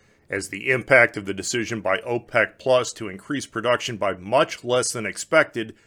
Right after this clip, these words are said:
continued to be felt. This move in crude oil and the attendant move in energy stocks is to be expected as economies around the world reopen and as supply remains constrained, but we'll see if those suppliers can maintain this level of discipline.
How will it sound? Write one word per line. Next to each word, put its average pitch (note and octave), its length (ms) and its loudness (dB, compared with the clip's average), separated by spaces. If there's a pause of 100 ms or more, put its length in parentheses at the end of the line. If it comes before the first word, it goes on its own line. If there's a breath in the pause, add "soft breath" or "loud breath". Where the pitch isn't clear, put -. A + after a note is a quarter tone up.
(200 soft breath)
continued G#2 480 -8
to F#2 120 -6
be F2+ 100 -8
felt. F2 400 -6 (460 soft breath)
This B2 180 -2
move D#3+ 180 2
in C3 120 -2
crude F3+ 240 2
oil A#2 260 4
and A2+ 180 -2
the G2+ 120 0
attendant G#2+ 480 -6
move A2+ 240 -6
in F#2 100 -4
energy G#2 400 -8
stocks F#2 560 -6 (340 soft breath)
is D#3+ 220 0
to D3 100 -4
be B2 140 -2
expected A#2 640 0
as G#2+ 160 -4
economies G2+ 640 -6
around G#2 320 -2
the F#2+ 80 -8
world G2 300 -4
reopen A#2+ 640 -2 (360 soft breath)
and G2 140 -2
as F2+ 160 -2
supply G2+ 440 -2
remains F#2 520 -4
constrained, A2 760 -6 (300 soft breath)
but G#2 160 -8
we'll G#2+ 160 -2
see A2 260 -2
if G2+ 140 -2
those G2 240 -4
suppliers G2+ 540 0
can G2 180 -12
maintain F#2+ 540 -4
this E2+ 180 -6
level F2 300 -4
of E2+ 100 -10
discipline. F#2 540 -6